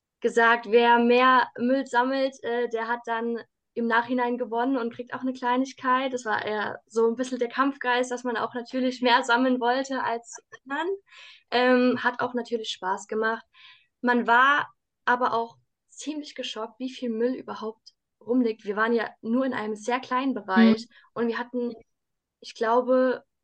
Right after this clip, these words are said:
Speaker 1: zehn volle Mülltüten.
Speaker 2: Diese ganz großen?
Speaker 1: Ja.
Speaker 2: Oh, wow.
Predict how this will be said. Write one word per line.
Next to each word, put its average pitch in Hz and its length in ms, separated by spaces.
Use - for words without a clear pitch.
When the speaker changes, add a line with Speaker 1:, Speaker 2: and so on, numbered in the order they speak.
Speaker 1:
zehn 269 360
volle 262 340
Mülltüten. 277 600
Speaker 2:
Diese 220 180
ganz 254 220
großen? 294 420
Speaker 1:
Ja. 220 260
Speaker 2:
Oh, 202 60
wow. 190 260